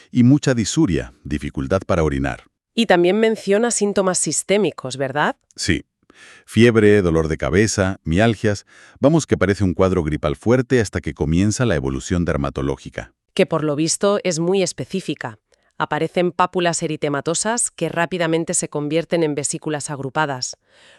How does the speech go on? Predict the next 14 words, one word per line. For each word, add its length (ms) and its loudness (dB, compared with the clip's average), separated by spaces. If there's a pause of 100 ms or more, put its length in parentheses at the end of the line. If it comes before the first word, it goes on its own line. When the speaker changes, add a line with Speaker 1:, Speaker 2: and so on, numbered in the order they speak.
Speaker 2:
Luego 240 2
se 140 -6
rompen, 600 0 (240)
confluyen 840 0
y 100 -4
forman 400 2
úlceras 500 2
dolorosas, 680 -4 (340)
con 180 0
ganglios 440 2
inflamados 580 2
en 100 0
la 120 0
ingle, 440 2